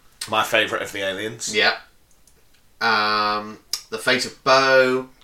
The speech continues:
Speaker 1: Yep.
Speaker 2: The Forest of Cheem.
Speaker 1: Correct.
Speaker 2: Um, the Adherents of the Repeated Meme.
Speaker 1: Correct.
Speaker 2: Um, Lady Cassandra.
Speaker 1: Correct.
Speaker 2: Um,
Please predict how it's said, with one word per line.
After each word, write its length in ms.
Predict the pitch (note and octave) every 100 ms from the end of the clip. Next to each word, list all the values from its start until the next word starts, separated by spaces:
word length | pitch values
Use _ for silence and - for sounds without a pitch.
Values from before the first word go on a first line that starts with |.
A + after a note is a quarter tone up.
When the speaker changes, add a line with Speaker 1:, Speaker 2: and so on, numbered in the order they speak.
| _
Speaker 1:
Yep. 320 | G#2 B2+ F2+
Speaker 2:
The 220 | A#2 A2+
Forest 720 | - - C3 C3 B2 - - -
of 600 | G#2+ G#2+ G#2 G#2 - - _ _ _ - _ -
Cheem. 760 | - - E3+ G3+ D4+ E4 - -
Speaker 1:
Correct. 580 | - - B2+ - - - -
Speaker 2:
Um, 540 | A#2 A2+ A2 A2 A2 G#2+
the 260 | A#2+ B2 A#2
Adherents 380 | A#2 D3+ D3 D3
of 120 | C3
the 60 | B2+
Repeated 440 | A#2 C3+ B2 A#2+
Meme. 400 | G#2+ G#2+ D3+ E3 - _ -
Speaker 1:
Correct. 200 | G#2+ G2 G2 G2 F#2+ -
Speaker 2:
Um, 160 | G#2+ - - - A2+
Lady 300 | A#2+ A2 -
Cassandra. 880 | A2 C3 C3 C3+ C3+ D3 D3 D3+ -
Speaker 1:
Correct. 420 | - - A2 A2 -
Speaker 2:
Um, 1000 | G#2 G#2 G#2 G#2 G#2 G2+ G#2 G2+ F#2+